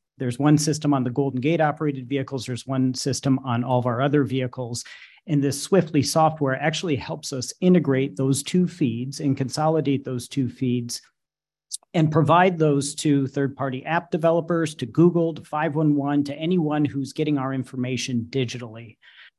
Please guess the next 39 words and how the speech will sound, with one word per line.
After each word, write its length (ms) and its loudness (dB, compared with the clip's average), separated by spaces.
So 180 2
this 200 6
investment, 680 4
um, 460 -2
will, 480 2
will 240 -2
greatly 380 0
improve 280 -2
the 200 -4
accuracy 580 -2
of 60 0
that 180 2
information, 720 -2
and 140 2
we're 140 -2
finding 440 -2
out 220 -6
more 380 2
and 100 4
more 280 0
how 320 -4
important 460 -2
that 180 -2
information 640 -4
is 320 -4
as 180 -6
we 140 4
invest 420 2
in 140 2
real-time 640 -2
passenger 380 2
information 520 0
signs 580 0
that 120 -2
go 440 4
at 200 -4
the 60 -6
bus 220 0
stop. 380 -4